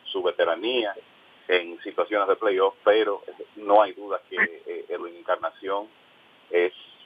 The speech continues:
eh, un, como dicen, un upgrade con relación a Napoli, uno de los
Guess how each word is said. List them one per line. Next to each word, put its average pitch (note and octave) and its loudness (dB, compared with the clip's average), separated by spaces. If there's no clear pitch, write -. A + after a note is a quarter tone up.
eh, F2+ -4
un, G2+ -6
como F#2+ -2
dicen, B2 -4
un A#2 -6
upgrade C#3+ 2
con - -6
relación G2+ -2
a G2 2
Napoli, G2 2
uno F#2 -10
de G2 -2
los F#2 -2